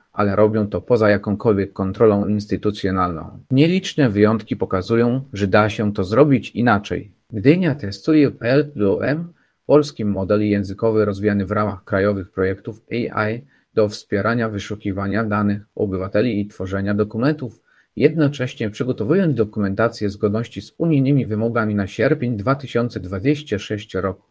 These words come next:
Presja czasowa jest realna. Obowiązek zapewnienia pracownikom odpowiedniej wiedzy o systemach A I, czyli tak zwana kompetencja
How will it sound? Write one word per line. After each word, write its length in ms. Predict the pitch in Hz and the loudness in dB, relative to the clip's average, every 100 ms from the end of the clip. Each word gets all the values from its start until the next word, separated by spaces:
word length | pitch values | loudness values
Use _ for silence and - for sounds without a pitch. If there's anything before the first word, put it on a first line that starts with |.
| _ | _
Presja 440 | 165 170 135 127 | 2 2 2 0
czasowa 540 | 117 110 101 131 120 131 | 0 -4 -2 0 2 4
jest 300 | 131 110 - | 2 0 2
realna. 640 | 120 123 127 107 92 90 - | 4 6 4 2 -4 -8 0
Obowiązek 600 | 185 156 110 101 104 101 | 4 4 4 2 -2 0
zapewnienia 580 | 107 104 90 101 104 101 | -4 -2 -4 -2 -2 -2
pracownikom 640 | 104 101 90 101 113 127 | -6 -6 -6 -6 -4 -4
odpowiedniej 680 | - 107 - 95 131 131 98 | -4 -6 -2 0 2 0 2
wiedzy 340 | 127 139 110 | 4 4 2
o 60 | 95 | -2
systemach 500 | - - 123 117 104 107 123 - | -6 -4 -2 -2 -4 -4 -4 -2
A 160 | 98 | -4
I, 160 | 87 - _ _ _ _ | -4 -10 _ _ _ _
czyli 300 | - 214 143 | -2 -2 0
tak 260 | 123 127 | 0 0
zwana 280 | 104 104 98 | -2 -2 -4
kompetencja 680 | 101 101 - 127 151 147 | -4 -6 -2 0 0 -2